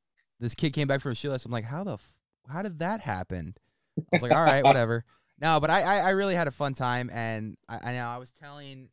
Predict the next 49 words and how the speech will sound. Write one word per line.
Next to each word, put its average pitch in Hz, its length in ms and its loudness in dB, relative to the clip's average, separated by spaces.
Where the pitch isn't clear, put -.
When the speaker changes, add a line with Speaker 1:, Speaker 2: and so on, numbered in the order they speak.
Speaker 1:
you 123 120 -18
know, 120 100 -12
I - 20 -10
was 120 100 -14
talking 139 280 -10
to 123 140 -4
a 110 60 -6
couple, 104 520 -6
I 107 60 -4
was 117 100 -8
talking 127 240 -6
to, 98 340 -4
to - 80 -10
Vertigo 98 380 -6
last 95 260 -12
night. 92 180 -10
I 90 40 -8
was 90 120 -10
talking 90 260 -8
to 87 60 -6
a 85 40 -6
couple 90 260 -8
other 87 120 -4
people 85 320 -10
last 82 260 -10
night, 82 260 -12
and 98 380 -2
I 98 40 -2
was 95 120 -8
telling 113 220 -2
them, 104 80 -2
like, 98 140 -2
"Yeah, 120 200 4
you 123 140 2
know, 123 100 0
I 123 80 0
don't 139 120 -2
know 139 100 -4
if 131 100 -10
I'm 107 140 -4
ready 107 140 0
to 104 80 -2
do, 98 140 -2
like, 95 160 -4
a 95 40 -8
full 92 240 -12
season. 113 440 -2
Like, 95 220 -4
I, 98 140 -4